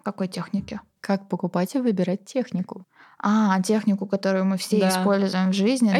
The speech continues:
Speaker 2: Айфончики те же.
Speaker 1: А, ну такой технообзорщик, да? Но здесь явно должно быть что-то связано с роботами. Может быть, мы сходим в какой-нибудь роботомузей <laughs> все вместе и узнаем, как оно устроено,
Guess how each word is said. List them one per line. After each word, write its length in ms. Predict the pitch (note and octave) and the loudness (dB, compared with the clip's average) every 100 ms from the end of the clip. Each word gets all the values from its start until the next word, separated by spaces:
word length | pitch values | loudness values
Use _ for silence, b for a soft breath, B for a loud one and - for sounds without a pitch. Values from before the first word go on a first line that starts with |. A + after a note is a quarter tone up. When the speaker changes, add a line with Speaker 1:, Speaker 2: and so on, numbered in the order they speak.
| G3 | 2
Speaker 2:
Айфончики 420 | A3+ A#3+ - - | 4 2 0 -8
те 200 | - F#3+ | 0 2
же. 120 | F#3 - B B3 B B - | 2 -2 B -12 B B -2
Speaker 1:
А, 500 | G#3+ G#3 F#3+ F3+ - - | 2 2 4 2 0 0
ну 120 | A3 | 2
такой 420 | B3 A#3+ A3 F#3 - | 2 2 2 0 -6
технообзорщик, 1500 | - C4+ B3+ - A3+ - G#3+ G3+ G#3 G3+ A3 F3+ F3+ - F#3 F3+ | -2 2 2 4 2 4 2 4 2 4 4 4 2 0 0 2
да? 280 | F#3 A3 C#4+ B B B | 4 2 0 B B B
Но 100 | - | 2
здесь 320 | G#3+ G#3+ C4 - | 4 4 0 2
явно 280 | A3+ A3+ | 4 4
должно 380 | G3 F#3 F#3 G#3+ | 4 2 4 4
быть 120 | G3+ | 4
что-то 300 | F3+ - G3 | 0 -4 -2
связано 460 | F#3+ - F#3+ F#3 F#3 | -4 0 0 2 0
с 120 | - | 0
роботами. 580 | F#3 G#3 A3 G#3 F3 E3+ - - | 0 2 0 -2 -4 -6 -12 0
Может 220 | G3 G3 | 2 4
быть, 120 | F#3+ | 2
мы 80 | F#3+ | 0
сходим 320 | F#3 G#3 F#3+ | 0 2 2
в 40 | F#3 | 0
какой-нибудь 520 | - G3+ G3 F#3 F#3 | -2 2 4 2 2
роботомузей 920 | G#3+ G#3+ G#3 G#3 G3+ G#3+ G3 G3+ C4+ - | 2 2 2 4 4 6 6 4 2 -2
<laughs> 40 | |
все 300 | - - B3+ | -6 0 2
вместе 720 | G3+ A3+ A3 A3+ - - - A#3+ F4+ - B D5 A#4+ G4+ | 4 4 4 0 -4 -4 -2 -2 -4 -10 B 2 2 2
и 80 | |
узнаем, 520 | C4 A#3 A3+ A3 A3+ A3 | 2 4 4 4 2 0
как 200 | G#3+ G#3+ | -2 0
оно 220 | G#3 G#3 | 2 2
устроено, 640 | G3+ - G3+ A#3 B3 F#3+ | 0 0 2 4 4 0